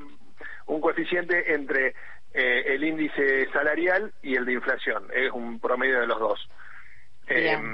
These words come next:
Speaker 1: Em, con lo, con lo cual, eh, digamos, lo que le queremos dar con los tres años es cierta previsibilidad a la familia que necesita alquilar para que esté mínimamente tres años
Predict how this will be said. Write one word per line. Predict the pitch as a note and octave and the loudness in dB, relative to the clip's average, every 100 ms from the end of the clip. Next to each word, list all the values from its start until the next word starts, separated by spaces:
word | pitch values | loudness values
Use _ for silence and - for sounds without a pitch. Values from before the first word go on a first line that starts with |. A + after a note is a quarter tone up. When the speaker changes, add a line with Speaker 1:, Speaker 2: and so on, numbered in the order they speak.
| A2 | -6
Speaker 1:
Em, | G#2+ | -6
con | - A#2+ | -2 0
lo, | B2 - - | 0 -4 -8
con | - C3 | 0 2
lo | B2+ | 2
cual, | C3+ C#3+ D#3 E3 - - - - | 2 2 2 -2 -8 -10 -10 -2
eh, | C#3 A#2+ A#2 A2 A2 A2 A2 | 2 4 4 4 4 4 4
digamos, | B2 B2 A2+ | 2 0 -2
lo | A#2+ A2 A#2+ | -6 0 0
que | A#2+ | 2
le | B2+ | 0
queremos | B2 C#3+ D3+ D3+ | 2 2 2 4
dar | F3+ F#3+ F3 | 4 4 0
con | C3 | 0
los | B2+ | 0
tres | C3+ C#3+ | 2 0
años | G3 G3+ F3+ C#3+ | 0 0 0 0
es | C3+ | -2
cierta | D3 C#3 C#3 B2+ | 0 0 0 -2
previsibilidad | - C3+ C3 B2+ - B2+ B2+ C3+ E3 G3 C3+ - - - - - | 0 0 0 -2 -4 -2 2 2 4 2 0 -6 -10 -10 -8 -2
a | B2+ | 0
la | A#2+ | 0
familia | A#2+ C#3 D#3 C#3+ | 0 0 2 2
que | B2+ A#2+ | 0 -4
necesita | A#2 A2+ B2+ C#3+ | -6 -4 -2 0
alquilar | B2+ C#3 G#3 - | 0 0 0 2
para | A#2 G#2+ | 0 0
que | A2 A2 - - - - | -4 -6 -8 -10 -10 -10
esté | - C3+ A#2+ A#2+ | -6 -4 -4 -4
mínimamente | B2 C3+ B2+ C3 B2+ B2+ | -4 0 0 0 0 -2
tres | C#3 C3+ | 0 0
años | D3+ D3+ C#3+ | 2 2 0